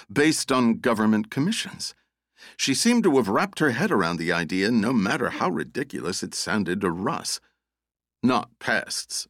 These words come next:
Russ explained to her. "Think much larger than that. The U A I B qualifies a pest as any species that jumps planets and is identified as invasive to its new environment. You know, like a threat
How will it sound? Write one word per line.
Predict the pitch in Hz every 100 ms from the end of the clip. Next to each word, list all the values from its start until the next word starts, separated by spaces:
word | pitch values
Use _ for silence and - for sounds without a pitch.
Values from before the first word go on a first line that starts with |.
| 101
Russ | 107 73
explained | - - - 98 73
to | 58
her. | 55 - _ - -
"Think | - 185 180
much | 135 131 127
larger | 143 147 123 73
than | 65 64
that. | 71 65 - _ _ _ _ _ - - -
The | 117
U | 113 156 139
A | 135
I | 117 113
B | 110 107 82
qualifies | - 113 104 80 62 65 -
a |
pest | - 101 78 -
as | 95 107
any | 120 92
species | - 85 - 104 87 -
that | 104
jumps | 92 110 92 -
planets | - 120 80 80 -
and | 113 101
is | 95
identified | 87 85 120 143 127 71 82 90
as | 90
invasive | 95 90 67 110 - - 65 67
to | - 78
its | 69 -
new | 67 65
environment. | 67 - 101 69 50 - _ _ _ _
You | - 113
know, | - - _ _ _ _ -
like | 82 76 76
a | 65
threat | - - - -